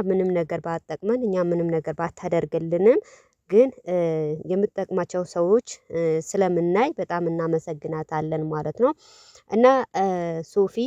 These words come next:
ታውቃላችሁ፣ ከዚህ በፊትም ቶፊቅም እንደዛ ነበረ፣ አብረው ይሰሩ ነበረ። ያው የተንቢና ቶፊቅ የተዋወቁ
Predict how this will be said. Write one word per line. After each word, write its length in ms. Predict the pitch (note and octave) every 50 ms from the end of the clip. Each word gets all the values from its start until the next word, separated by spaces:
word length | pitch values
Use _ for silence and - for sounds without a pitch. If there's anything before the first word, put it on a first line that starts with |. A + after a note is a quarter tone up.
| D4 D#4+ -
ታውቃላችሁ፣ 640 | - G3 F3 E3 - E3 D#3+ D#3+ D#3+ D#3 - - A3+ B3+ -
ከዚህ 260 | - G#3 F#3+ E3+ F#3
በፊትም 420 | F3+ F3+ - - F#3 - - C#4+ G4+ G4+ - - - - - - _ _ - F#3 F#3 F3
ቶፊቅም 480 | - - G3 - - F#3 - - E3+ F#3
እንደዛ 300 | F3+ E3+ E3+ E3+ D3+ E3+ E3 F3
ነበረ፣ 300 | E3+ D#3+ - F#3 G3+ A#3+ C4+ - - _ _ _ - E3 E3+ E3+ E3
አብረው 380 | F3 F#3+ F#3+ E3+ F3+ F3+ F3 E3+
ይሰሩ 280 | E3+ - - E3+ D#3+ D#3+ D#3+
ነበረ። 300 | D#3+ E3 D#3 - F3+ G#3+ A#3+
ያው 320 | G#3+ F#3+ F3 E3 D#3+ D#3+ D#3+ - - _ E3 E3 E3 D#3+ E3 D#3+
የተንቢና 580 | F3 F#3+ - A#3 A3 A3 F#3 G3+ G3 F#3+ F#3 G3 A#3 F4 - _ _ _ - - - - _ _ _ _ - _ _ E3 F3 F3 F3 F3 E3+ E3 E3 D#3 - - _ _ _ _ _ _ _ _ _ _ _ - _
ቶፊቅ 340 | - G3 G3 G3+ - G3 -
የተዋወቁ 600 | - F3 - - F#3 F3 E3+ E3 E3+ E3+ D#3 -